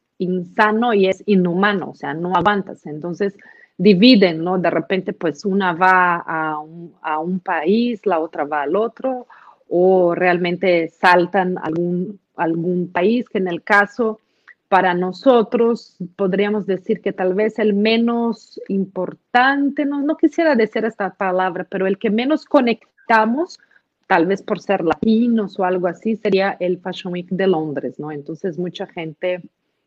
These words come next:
no, no va a esto. Ya el de París es como el más importante, todo el mundo quiere estar ahí, porque realmente es el más tradicional y las marcas tienen mucho peso. O sea, estás hablando de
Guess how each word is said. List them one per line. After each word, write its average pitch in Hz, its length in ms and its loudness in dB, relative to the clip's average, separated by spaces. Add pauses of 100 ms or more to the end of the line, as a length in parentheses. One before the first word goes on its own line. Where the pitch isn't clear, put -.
(280)
no, 165 340 -6
no 170 200 -2
va 165 180 4
a 165 60 0
esto. 156 420 -2
Ya 165 200 0
el 185 120 0
de 185 80 0
París 180 520 0
es 190 140 -6
como 170 220 -8
el 165 80 -6
más 185 320 -4
importante, 180 680 -6
todo 202 380 4
el 180 80 -2
mundo 170 240 -10
quiere 165 240 -10
estar 180 280 -6
ahí, 202 320 0 (360)
porque 196 220 0
realmente 226 500 4
es 240 100 -6
el 214 140 0
más 208 260 0
tradicional 202 720 -2
y - 120 -4
las 147 280 -2
marcas 165 440 -2
tienen 175 360 -6
mucho 180 680 4
peso. 170 360 -2
O 135 40 -16
sea, 131 240 -6
estás 165 280 -6
hablando 208 440 0
de 185 260 0